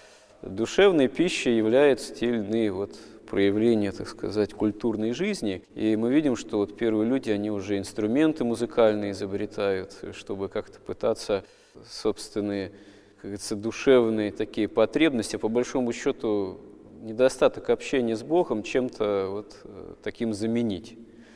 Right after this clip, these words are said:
Культура — это, по большому счету, насколько она там, сколь она прекрасна порой не бывает в своих лучших образцах, и даже сколь она не возвышается порой до прозрения и озвучивания,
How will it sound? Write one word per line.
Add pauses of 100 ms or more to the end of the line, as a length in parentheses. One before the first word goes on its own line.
(140)
Культура —
это,
по
большому
счету, (460)
насколько
она
там, (200)
сколь
она
прекрасна
порой
не
бывает
в
своих
лучших
образцах,
и
даже (280)
сколь
она
не
возвышается
порой
до
прозрения (580)
и
озвучивания,